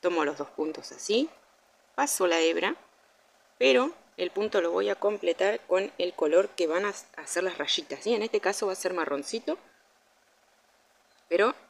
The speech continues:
también lo pueden usar en negro o, eh, hasta en un marroncito más clarito, también quedan bien bonitas. Bueno,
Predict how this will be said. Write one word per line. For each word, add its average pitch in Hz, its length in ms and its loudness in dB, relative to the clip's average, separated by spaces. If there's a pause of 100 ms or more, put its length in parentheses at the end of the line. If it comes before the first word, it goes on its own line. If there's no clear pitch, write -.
(280)
también 160 280 0
lo 202 100 0
pueden 180 220 2
usar 185 300 -2
en 165 180 -2
negro 233 500 2
o, 226 360 4
eh, 170 320 2
hasta 180 280 -2
en 185 100 -4
un 226 80 -4
marroncito 185 460 0
más 175 120 -4
clarito, 175 340 0
también 180 400 0
quedan 185 300 0
bien 175 180 -2
bonitas. 160 540 -4 (680)
Bueno, 139 200 -4